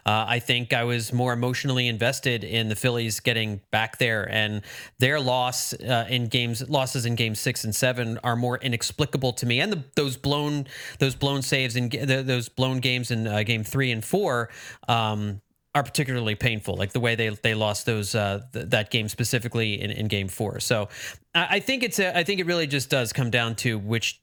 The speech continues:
which team you care about more, because both have a lot of similarities. But you're right, one was much quicker than the other, so it is kinda like ripping a Band-Aid off or having somebody try to chisel your Band-Aid off, uh, <laughs> over a long period of time.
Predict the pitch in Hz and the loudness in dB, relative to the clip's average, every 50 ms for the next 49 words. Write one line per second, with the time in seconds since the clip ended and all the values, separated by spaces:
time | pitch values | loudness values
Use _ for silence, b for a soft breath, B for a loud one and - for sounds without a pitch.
0 | _ 127 110 113 127 123 - - - - 123 120 110 101 98 - - 151 156 127 | _ -2 0 2 2 2 0 -2 -2 0 0 0 0 0 0 0 2 2 2 2
1 | 107 101 98 - - 110 107 95 98 98 107 110 - 120 110 104 104 - B B | 0 -2 -2 -2 -4 -2 -2 0 0 0 -2 -2 0 0 -2 -2 -2 -6 B B
2 | B B B B 123 135 160 170 - 190 208 208 202 185 185 190 175 - - 170 | B B B B 2 2 2 2 0 0 2 2 2 2 2 2 0 0 0 0
3 | 165 156 147 143 151 151 139 - - - 139 139 143 143 113 101 107 123 139 151 | 2 2 2 2 2 2 0 -2 -2 -2 0 0 2 0 0 0 0 0 2 2
4 | 147 143 127 - _ - 127 131 120 107 107 127 135 143 151 143 - - - 165 | 0 -2 -4 -4 _ 2 2 2 2 2 2 2 2 2 2 2 0 0 0 0
5 | 139 - 131 120 104 92 92 - _ - 131 120 110 104 101 95 101 107 110 120 | 0 2 2 0 0 -2 -4 -10 _ 0 2 2 2 2 -2 -2 -2 0 2 2
6 | 117 107 107 - - 117 127 156 180 139 110 - - 120 117 113 101 123 117 120 | 2 0 0 0 0 0 2 2 0 0 0 0 0 0 0 2 0 0 0 0
7 | 117 110 98 123 123 123 123 120 110 113 113 110 110 107 - - 107 110 117 110 | 0 2 2 2 2 2 2 0 2 2 2 2 0 -2 -2 -4 -4 0 0 2
8 | 107 107 104 101 B B B B B B B B 120 117 123 120 117 107 - - | 2 2 0 -2 B B B B B B B B 2 4 4 2 0 0 0 2
9 | 131 120 117 113 110 104 - 131 120 113 - - 117 101 - - 151 143 123 123 | 2 2 2 0 0 0 0 0 0 0 0 0 -2 0 2 2 0 0 0 -2
10 | 110 104 95 - 117 110 101 - 107 104 101 95 98 95 95 98 92 95 95 - | -2 -2 -2 0 -2 0 0 0 0 0 0 0 0 0 0 0 -2 -2 -2 -4
11 | - 202 - - - - 98 104 104 101 101 101 104 110 104 - - - - 147 | -4 -6 -8 -10 -10 -4 -2 0 0 0 0 -2 -4 -4 -6 -8 -10 -6 -2 0
12 | 143 127 101 - - 135 110 117 117 - 110 101 98 101 - 117 107 95 87 - | 0 0 0 -2 -2 0 0 0 0 0 0 -2 -2 -2 0 0 0 -2 -2 -2
13 | - 120 98 87 90 | -2 -2 -2 -2 -4